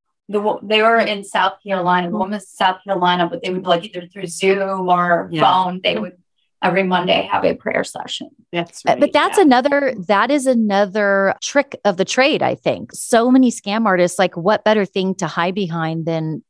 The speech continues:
Speaker 3: religion?
Speaker 1: A lot
Speaker 2: Her
Speaker 1: of
Speaker 2: pastor wrote a character reference letter for her when it came time for sentencing that I'm sure is in the public record, like, one of those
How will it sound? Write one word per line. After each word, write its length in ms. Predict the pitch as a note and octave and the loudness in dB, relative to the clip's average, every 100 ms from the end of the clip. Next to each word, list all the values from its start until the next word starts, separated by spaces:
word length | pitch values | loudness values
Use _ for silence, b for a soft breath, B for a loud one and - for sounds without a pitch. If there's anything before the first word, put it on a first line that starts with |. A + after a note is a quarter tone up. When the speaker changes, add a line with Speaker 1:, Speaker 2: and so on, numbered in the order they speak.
| - | -8
Speaker 3:
religion? 540 | E3+ E3+ F3+ C#3+ - - | -2 0 0 -4 -8 -2
Speaker 1:
A 60 | A3+ | 2
lot 220 | A3+ A3+ | 4 2
Speaker 2:
Her 60 | D#4 | 0
Speaker 1:
of 20 | |
Speaker 2:
pastor 380 | F4+ - D4+ B3+ | -4 -6 -10 -4
wrote 360 | B3+ B3+ C4 - | -2 -2 -4 -2
a 320 | A#3+ B3 A#3+ - | -2 -2 -6 -6
character 500 | C4+ D#4+ E4+ A#3 G3+ | 0 0 -2 -6 -6
reference 500 | G3 F#3 G3+ F#3+ G#3 | -6 -10 -16 -14 -12
letter 300 | F#3+ F#3+ F#3 | -10 -10 -14
for 300 | G3 G3 F3+ | -14 -14 -10
her 140 | F#3 | -10
when 140 | F#3+ | -10
it 120 | F#3+ - | -12 -8
came 260 | A3 G#3 | -6 -6
time 260 | A3+ G#3+ G#3 | -10 -12 -14
for 80 | G3+ | -16
sentencing 680 | - G#3 B3 A3+ - F3+ F3+ | -2 0 0 -2 -4 -4 -2
that 100 | F#3 | -2
I'm 140 | F#3 | -4
sure 320 | F3 A3+ A#3 | 0 2 4
is 240 | A#3 F#3+ G3+ | 2 -2 0
in 160 | F#3+ | 0
the 100 | F3+ | 0
public 340 | F3 G3 F3+ F#3 | -2 -4 -6 -2
record, 560 | F#3 - F3+ F3 E3+ E3 | -4 -2 -4 -4 -6 -8
like, 180 | E3+ E3 | -8 0
one 180 | F3+ F#3+ | 0 0
of 180 | E3+ | -2
those 560 | E3+ E3 E3 E3 D#3+ | -4 -4 -4 -8 -16